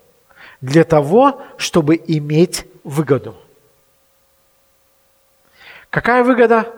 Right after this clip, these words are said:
Ну, первая выгода, чтоб их уважали. Чтоб все могли говорить: "Смотри, какой это праведный человек.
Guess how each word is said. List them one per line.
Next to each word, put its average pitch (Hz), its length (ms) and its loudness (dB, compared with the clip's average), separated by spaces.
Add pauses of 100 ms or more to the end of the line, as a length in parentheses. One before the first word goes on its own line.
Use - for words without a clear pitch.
(400)
Ну, 190 140 2
первая 151 520 2
выгода, 123 500 -2 (320)
чтоб - 420 -2 (100)
их 190 360 -2 (380)
уважали. 113 680 -4 (3500)
Чтоб - 280 -4
все - 300 -6
могли 160 320 -8
говорить: 127 400 -6
"Смотри, 156 640 -8 (360)
какой 190 640 -2 (280)
это 131 400 -4 (220)
праведный 123 840 -4 (340)
человек. 117 680 -8